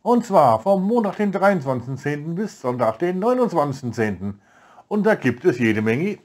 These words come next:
Teddybärchen zu sehen. Jawohl. Von der Firma Inbrix, Schrägstrich Pamlos. Ich hab die beim Johnny gesehen in seinem Promotion-Video. Ich fand die cool. Ich fand die echt cool und ich wollte sie euch zeigen. Und ich zeig sie euch alle.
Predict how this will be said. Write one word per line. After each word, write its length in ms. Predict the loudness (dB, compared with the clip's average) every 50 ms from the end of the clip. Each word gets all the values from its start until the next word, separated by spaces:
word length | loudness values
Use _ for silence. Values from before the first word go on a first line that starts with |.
| _
Teddybärchen 600 | -4 -2 0 2 4 4 4 4 4 2 0 -2
zu 120 | -2 -4 -4
sehen. 340 | 0 0 0 0 -2 -6 -12 _ _
Jawohl. 520 | -8 -6 -4 -2 -2 0 0 0 -2 -4 -12 _ _ _ _ -20 _ _ _ _ _ _ _ _ _ _ _ _ _
Von 260 | -2 0 0 2 4
der 140 | 4 2 4
Firma 220 | 4 2 2 2 2
Inbrix, 580 | 2 0 0 2 4 2 2 2 -2 -10 -8
Schrägstrich 600 | -2 0 0 0 -2 0 2 2 2 2 0 -2
Pamlos. 680 | 0 0 2 4 4 4 4 4 2 0 -6 -14 -20 -20 _ _ _
Ich 160 | -18 0 0
hab 160 | 0 0 0
die 100 | -2 -2
beim 220 | -2 0 -2 -2 -2
Johnny 260 | 0 0 2 2 2
gesehen 380 | 0 0 2 4 4 4 4 2
in 100 | -2 -2
seinem 220 | -2 -2 -2 -2
Promotion-Video. 960 | -4 -2 0 2 4 4 4 2 2 -2 -2 -2 -2 -2 0 0 0 0 -2 -6 _ _ -20 -20 -20 -12 _
Ich 120 | -12 -10
fand 300 | -8 -6 -4 -4 -4 -4
die 100 | -6 -8 -8 -12 -12
cool. 220 | -10 -8 -8 -10 -10 _ _ _ _ _ _ _ _ -20 _ _
Ich 160 | 0 0 0
fand 380 | 0 0 2 2 0 -2 -6
die 180 | -8 -8 -4 -2
echt 320 | -4 -4 -4 -8 _ -8 -4
cool 220 | -4 -4 -4 -6 -6
und 160 | -6 -4 -4 -4
ich 160 | -4 -4 -2
wollte 220 | -2 -2 -2 -2
sie 80 | -6 -4
euch 260 | -4 -4 -6 -8 -8
zeigen. 460 | 0 2 2 2 2 0 -4 -8 -12 _ _ _ _ _ _ _ _ _ _
Und 160 | -2 0 0
ich 160 | 0 -2 -4
zeig 260 | -4 -2 -2 -2 -4
sie 140 | -4 -8 -8
euch 340 | -4 -2 -2 -2 -2 -6 -14 _ _ _ _ _ _
alle. 380 | 4 4 4 4 2 -2 -8